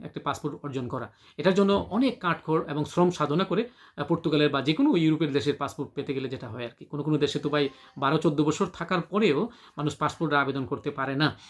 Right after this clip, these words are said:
আমার জানা মতে, উম, দুই হাজার ষোলো সালে একজন আসছে পোল্যান্ডে, আসার পরে দুই হাজার চব্বিশে উনি পাসপোর্টের আবেদন করতে পারেন নাই, but উনি ব্যবসা বাণিজ্য করে খুব হ্যাপি, টাকা পয়সা খুবই, আহ, দেদারসে কামাচ্ছে, but উনি ন্যাশনালিটির আবেদন করতে পারেন নাই। এর কারণ কি?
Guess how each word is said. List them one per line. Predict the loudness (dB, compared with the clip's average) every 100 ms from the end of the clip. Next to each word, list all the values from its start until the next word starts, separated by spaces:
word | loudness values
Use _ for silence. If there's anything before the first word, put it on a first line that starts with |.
| -12
আমার | 0 4
জানা | 6 6
মতে, | 6 6 4 2 -12 _
উম, | -4 -2
দুই | 2 6 6
হাজার | 6 2
ষোলো | 2 4 4
সালে | 4 2
একজন | 2 0 -2
আসছে | -2 -4
পোল্যান্ডে, | 0 2 2 -2 -6
আসার | -6 -4
পরে | 0 0 0 -4 _ 0
দুই | 6
হাজার | 6 6
চব্বিশে | 6 6 4 2
উনি | 2 0 -4 _ _
পাসপোর্টের | -8 -2 2 2
আবেদন | 2 0 -2
করতে | -4 -6
পারেন | -6 -4 -4
নাই, | -2 0
but | -2
উনি | 0 0
ব্যবসা | 0 0 2
বাণিজ্য | 2 2 2
করে | 2 0
খুব | 0 2
হ্যাপি, | 0 0 -6
টাকা | -6 -2
পয়সা | 0 0
খুবই, | 0 2 0
আহ, | -2 -8 -8 -6 -6
দেদারসে | -2 -2 -4
কামাচ্ছে, | -4 -2 -2 -2 -6 -8 -20 -6
but | -6 0
উনি | 2 2 0 _ -4
ন্যাশনালিটির | 0 2 2 0
আবেদন | -2 -4
করতে | -8 -8
পারেন | -8 -8
নাই। | -8 -12 -16 _
এর | 0
কারণ | 4 6
কি? | 6 2